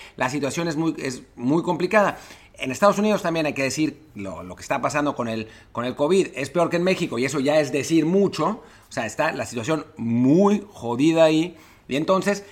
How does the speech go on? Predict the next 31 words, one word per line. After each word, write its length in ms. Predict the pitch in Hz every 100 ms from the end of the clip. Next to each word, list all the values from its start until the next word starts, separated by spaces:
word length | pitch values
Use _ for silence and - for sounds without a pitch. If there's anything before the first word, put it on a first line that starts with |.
| -
pues 160 | - 143
obviamente 560 | 185 185 180 180 180 -
la 360 | 131 139 -
posibilidad 680 | - 127 - 120 120 135 151
de 120 | 131
que 100 | -
haya 180 | 135 139
más 180 | 139 135
casos 300 | 143 143 143
es, 200 | 135 -
eh, 300 | 127 120 120 -
aumenta, 340 | 165 240 160
porque 160 | 123 131
además 380 | 143 156 160 - - -
recordemos 540 | 123 123 135 147 151 -
que 380 | 156 147 - - _
si 200 | - 143
bien 180 | 180 196
los 100 | -
jugadores 380 | 139 139 160
están 160 | - 160
encerrados, 560 | 165 175 165 160 170 - - -
los 260 | 170 180
trabajadores 800 | - 175 151 - 147 147 165 165 139
no 200 | 131 139
lo 120 | 147
están 300 | 147 202 196
en 100 | 147
esa 160 | 131
burbuja. 380 | 127 135 156 135
Entonces, 320 | 107 127 151